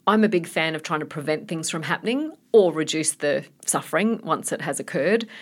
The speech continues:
So there are some beautiful, uh, herbal medicines that help support the immune system, things like echinacea, astragalus, andrographis. They're all really good immune support. Vitamin C is one of the best things for our immune system on the planet. Uh, zinc is incredibly important for the immune response,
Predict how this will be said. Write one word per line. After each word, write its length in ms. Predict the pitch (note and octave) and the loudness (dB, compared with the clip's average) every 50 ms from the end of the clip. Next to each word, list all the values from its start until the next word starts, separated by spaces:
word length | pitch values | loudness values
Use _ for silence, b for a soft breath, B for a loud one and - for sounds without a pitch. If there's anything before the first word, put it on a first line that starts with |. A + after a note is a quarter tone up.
| B B B | B B B
So 480 | - - F3+ E3 E3 E3 D#3+ D#3 D#3 - - | 2 4 4 4 4 4 4 2 0 -2 -2
there 180 | F#3 F3 E3+ D#3+ | 2 4 4 4
are 60 | E3 | 4
some 180 | - - F3 E3 | 2 0 0 0
beautiful, 640 | E3+ F3 F3 F3 - E3+ D3+ D3+ D3 - - - - _ | 2 2 0 0 -2 -4 -4 -2 -4 -4 -6 -10 -10 _
uh, 240 | D#3+ D#3 C3 A#2+ C#3 | -6 -4 -4 -4 -4
herbal 280 | C3+ F3+ F3+ D3+ D#3+ D3 | 0 0 0 0 0 -2
medicines 520 | D3 D3 D3+ E3 - E3 D3+ D#3 D#3 D#3 | -2 -4 -2 -2 -2 -4 -4 -6 -8 -6
that 140 | - C#3 - | -6 -6 -4
help 260 | C#3 D#3 - - - | -4 -4 -6 -6 -6
support 320 | - - - - - - - | -10 -10 -8 -6 -8 -6 -6
the 60 | D#3+ | -8
immune 240 | D3+ D3+ D#3+ F3 E3+ | -8 -6 -6 -6 -4
system, 340 | - F3+ F3 - F3+ E3 E3 | -4 -4 -4 -4 -6 -6 -6
things 200 | - C#3+ C#3+ C#3+ | -8 -8 -6 -6
like 160 | - - - | -6 -6 -6
echinacea, 600 | - - - D3+ D#3+ E3+ E3+ E3+ - - E3 - - | -8 -8 -6 -4 -4 -2 -2 -2 -2 -2 -2 -2 -2
astragalus, 720 | D#3 - - - C#3 - D3+ E3 D#3+ D#3+ D#3 D#3 D#3 D#3 | -4 -6 -8 -10 -6 -2 2 4 4 4 4 2 -2 -2
andrographis. 920 | - - D3 D3+ - - - - G#3+ G#3+ G#3+ - A#3 A3+ A3+ - - - - | -6 -6 -6 -6 -6 -6 -2 -2 -2 -2 0 -2 -2 -2 0 0 -2 -2 -2
They're 180 | D#3+ D#3+ D#3 | -4 -4 -4
all 160 | C#3 D3 D3 D3+ | -4 -4 -4 -6
really 340 | D3+ D3+ D#3 D3+ D3 D3+ | -4 -4 -2 0 0 -2
good 220 | D3 - D#3+ D3+ D3 | -2 -2 -4 -4 -4
immune 280 | D3 D3 D3 C#3+ D3+ | -6 -6 -8 -8 -8
support. 480 | D#3+ - - E3+ - F3+ F#3 F#3+ - B B B B _ | -8 -8 -10 -8 -6 -4 -2 -2 -2 B B B B _
Vitamin 260 | E3+ F3 D#3 D3 D3+ | 0 0 0 -2 -4
C 220 | D3 - D#3+ D#3 D#3 | -4 -2 -2 -2 -2
is 80 | D3 | -2
one 100 | D3 D3 | -4 -4
of 60 | D3 | -4
the 60 | D3 C#3+ | -4 -4
best 200 | D3 D3 - - | -4 -4 -4 -4
things 200 | D3 D3 D3+ D3+ | -6 -8 -8 -8
for 100 | - D3 | -6 -6
our 80 | D3 C#3+ | -6 -6
immune 240 | C#3+ D3 D3+ D3+ | -6 -6 -8 -8
system 320 | D3+ - C3+ - - D#3 D3 | -8 -10 -10 -10 -10 -8 -10
on 80 | C#3+ | -8
the 80 | D3 C#3 | -10 -12
planet. 420 | - - G3 F#3+ F#3+ F#3 - - B B B B B B B B B - | -6 -4 -2 -2 -2 -2 -4 -8 B B B B B B B B B -6
Uh, 180 | E3+ C#3 C3 | -4 -4 -4
zinc 380 | D3+ D3 - F#3 F#3 F#3 F3 F#3+ | -4 -2 0 0 0 0 -2 -4
is 80 | E3 | -4
incredibly 540 | D#3 C#3+ D3 - - G3+ F#3+ G3 F3 D#3+ C#3 | -4 -6 -8 -4 -2 0 2 2 2 0 -2
important 400 | C#3+ C#3+ - D#3+ - - D#3+ D3 | -6 -6 -6 -6 -6 -6 -6 -10
for 80 | - - | -10 -10
the 100 | D3+ C#3+ | -8 -8
immune 240 | D3 D3 D3 D3 D3 | -8 -8 -8 -8 -8
response, 720 | D3+ D3 - - D3+ C#3+ C3+ - - - - - - | -8 -8 -8 -6 -6 -8 -8 -6 -6 -4 -4 -4 -6